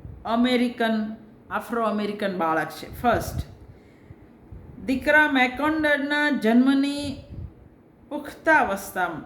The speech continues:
સુધીની અહીંયા આગળ કથા છે.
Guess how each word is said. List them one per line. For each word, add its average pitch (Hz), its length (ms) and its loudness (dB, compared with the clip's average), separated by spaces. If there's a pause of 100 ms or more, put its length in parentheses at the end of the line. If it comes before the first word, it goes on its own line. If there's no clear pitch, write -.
(180)
સુધીની 220 1080 -2
અહીંયા 196 300 -4
આગળ 185 300 -2
કથા 202 500 -2
છે. - 200 -10